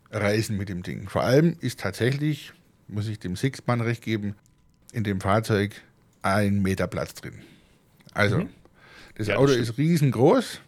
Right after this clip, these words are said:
Speaker 1: tatsächlich, innen drin. Wenn du mal sitzt erstmal, dann ist auch der, der, der Raum über dem Kopf erheblich groß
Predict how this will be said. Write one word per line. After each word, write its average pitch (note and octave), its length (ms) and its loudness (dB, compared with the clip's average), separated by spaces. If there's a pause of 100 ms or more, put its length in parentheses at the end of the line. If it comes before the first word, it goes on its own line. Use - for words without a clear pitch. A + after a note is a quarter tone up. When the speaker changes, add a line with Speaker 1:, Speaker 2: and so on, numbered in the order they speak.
(140)
Speaker 1:
tatsächlich, E3+ 600 -2
innen D#3 260 4
drin. G3 380 -2 (580)
Wenn C#3+ 140 4
du D3 80 4
mal B2+ 200 4
sitzt D#3 320 0
erstmal, D#3+ 400 2
dann C3+ 140 -2
ist C3+ 160 -6
auch A2+ 140 -2
der, - 240 -4 (140)
der, F#2+ 240 -4
der F#2+ 240 -4
Raum C3+ 240 4
über C3 180 0
dem G2+ 180 -4
Kopf - 380 -6
erheblich D3 560 0
groß C#3 380 -2